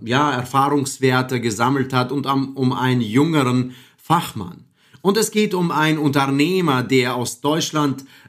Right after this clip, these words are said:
äh, angereist ist nach Amsterdam, um seiner Verlobten einen Diamantenring zu kaufen. Der Unternehmer spricht mit dem jungen Fachmann,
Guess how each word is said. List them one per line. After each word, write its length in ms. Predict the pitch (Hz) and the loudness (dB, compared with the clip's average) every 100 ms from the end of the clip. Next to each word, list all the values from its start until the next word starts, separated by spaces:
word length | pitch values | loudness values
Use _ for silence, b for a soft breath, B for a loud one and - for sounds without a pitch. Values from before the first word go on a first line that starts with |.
| - | -2
äh, 40 | |
angereist 1160 | 123 123 120 117 117 135 156 151 147 139 147 143 | 0 2 0 0 0 0 2 2 0 0 -2 0
ist 200 | 143 - | -2 -2
nach 200 | 123 123 | -4 0
Amsterdam, 600 | 147 139 143 131 131 131 | -2 0 0 2 0 -2
um 340 | 139 180 202 180 | 0 0 0 -4
seiner 540 | 131 135 143 147 143 | -2 -2 2 2 0
Verlobten 720 | 139 117 117 113 120 - 120 117 | 0 0 2 0 -2 -4 -4 -4
einen 200 | 113 104 | -6 -6
Diamantenring 720 | 110 110 117 120 113 101 92 | -4 -2 -2 -4 -4 -4 -6
zu 140 | - | -12
kaufen. 480 | - - 87 - - _ B B B B | -18 -18 -18 -20 -20 _ B B B B
Der 640 | 147 160 160 156 143 123 - - | 2 2 2 2 0 -4 -12 -2
Unternehmer 560 | 156 170 180 214 233 196 | 0 2 2 2 2 0
spricht 440 | - 185 226 - | 0 0 0 0
mit 140 | 180 | 0
dem 100 | 170 | 2
jungen 320 | 143 190 214 170 | 2 2 2 -2
Fachmann, 680 | 180 190 - 160 156 143 | 0 -2 -2 0 2 0